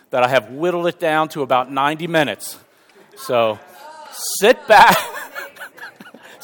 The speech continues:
sit back, put your seatbelts on. Ninety minutes, just give or take plus,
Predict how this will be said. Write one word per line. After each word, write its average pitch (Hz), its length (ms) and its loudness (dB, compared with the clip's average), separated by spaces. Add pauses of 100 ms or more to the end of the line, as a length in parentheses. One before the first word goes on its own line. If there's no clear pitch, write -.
(160)
sit 247 240 6
back, 185 400 4
put 190 160 -6
your 208 100 -4
seatbelts 127 560 -6
on. 113 280 -10 (1700)
Ninety 143 380 -2
minutes, 113 500 -12 (140)
just - 300 -14 (760)
give 202 160 4
or 190 80 0
take 135 300 -2
plus, 117 260 -6